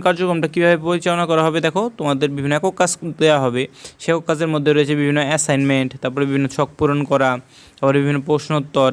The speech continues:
তারপরে বিভিন্ন প্রজেক্ট তৈরি করা। এগুলো তোমাদের একক কাজ, মানে এই কাজগুলো তোমাদের একা একা করতে হবে। এই কাজগুলো, এগুলোর জন্য তোমাদের বিশ নাম্বার বরাদ্দ থাকবে। এবং এরপরে কিছু আছে জোড়াই কাজ, যেগুলো তোমাদের জোড়ায় জোড়ায় একটা ছক পূরণ করতে দিতে পারে, এই ছকটা তোমাদের পূরণ করতে হবে, সেটাই বিশ নাম্বার থাকবে।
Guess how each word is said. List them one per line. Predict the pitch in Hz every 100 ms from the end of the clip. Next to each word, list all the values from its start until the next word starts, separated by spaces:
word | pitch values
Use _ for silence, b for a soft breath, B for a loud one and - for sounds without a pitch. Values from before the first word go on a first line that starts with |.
| 131
তারপরে | 131 139
বিভিন্ন | 135 151 160
প্রজেক্ট | 160 139 -
তৈরি | 143 135 131
করা। | 131 127
এগুলো | 147 139
তোমাদের | 139 139 156
একক | 170 175
কাজ, | 135 -
মানে | 131 131
এই | 147
কাজগুলো | 151 143 139
তোমাদের | 135 139 156
একা | 180 202
একা | 185 180
করতে | 175 165 127
হবে। | 117
এই | 117
কাজগুলো, | 123 117 113 113 - B B B
এগুলোর | 143 170 156
জন্য | 165 170 165
তোমাদের | 156 165 156
বিশ | 175 196
নাম্বার | 160 139 131
বরাদ্দ | 135 131 131 123
থাকবে। | 117 110 113 113 B B B 151
এবং | 175 180
এরপরে | 170 190 185
কিছু | 180 175
আছে | 170 190 147
জোড়াই | 156 175 180
কাজ, | 170 135
যেগুলো | 156 151
তোমাদের | 156 151 139
জোড়ায় | 151 160 151
জোড়ায় | 160 160
একটা | 147 143 -
ছক | 147 147
পূরণ | 151 156 151
করতে | 143 143
দিতে | 139 139
পারে, | 135 135
এই | 135
ছকটা | 139 - 139
তোমাদের | 139 135 139
পূরণ | 143 147 143
করতে | 131 131
হবে, | 127 151
সেটাই | 147 127 131
বিশ | 135 147
নাম্বার | 127 123 -
থাকবে। | 120